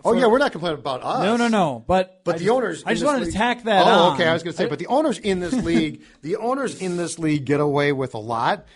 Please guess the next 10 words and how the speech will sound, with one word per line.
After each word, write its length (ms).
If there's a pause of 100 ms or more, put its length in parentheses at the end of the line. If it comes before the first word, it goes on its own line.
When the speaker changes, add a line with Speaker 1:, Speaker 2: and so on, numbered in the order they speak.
(120)
Speaker 1:
and 220
good 180
for 200
them, 240
I 100
guess. 400 (220)
But 100
they 140
can 140
certainly 580